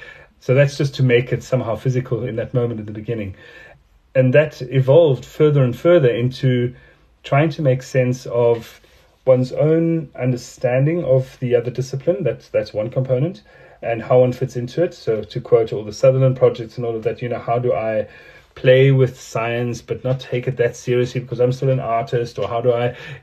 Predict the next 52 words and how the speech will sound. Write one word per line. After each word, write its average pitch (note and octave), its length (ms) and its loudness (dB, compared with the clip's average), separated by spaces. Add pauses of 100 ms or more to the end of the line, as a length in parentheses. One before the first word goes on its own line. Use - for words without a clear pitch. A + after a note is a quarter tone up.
uh, B2 440 2
get, B2+ 220 -2
get B2+ 140 0
excited C3 480 -2
by A#2+ 140 2
certain B2+ 480 -2 (240)
visuals C3+ 320 6
that B2 140 6
are A#2 100 6
generated, A#2 580 0
and A2+ 140 -2
then A2 120 -6
I A2+ 180 -4
inform B2+ 400 -2
myself A#2+ 440 0
and B2 80 0
I A#2 60 -2
learn B2 240 2
about A#2 340 -2
it B2 40 -16
and A2+ 100 -10
I A2+ 80 -6
do C3 160 -2
a B2+ 60 2
few B2+ 180 -4
classes A#2 580 -4
and A2+ 120 -4
I A2+ 100 -6
become B2+ 320 -4
a B2 60 0
pseudoscientist B2 840 0
for A#2 160 0
a A#2 40 0
moment A#2 260 -4
and A#2 140 0
I A#2+ 60 -2
go A2+ 120 -2
back A#2+ 220 -2
into C3 140 -6
making A#2+ 260 -4
art? A2+ 200 -8 (220)
You D#3 100 2
know, D3+ 60 6
those F3+ 200 6
are F3+ 40 2
all D3 260 4 (120)
fun C3+ 440 2
participation, C3 680 -2
but A#2+ 160 -10
what F3 140 6
if A3 100 -2
fundamentally B2+ 960 -2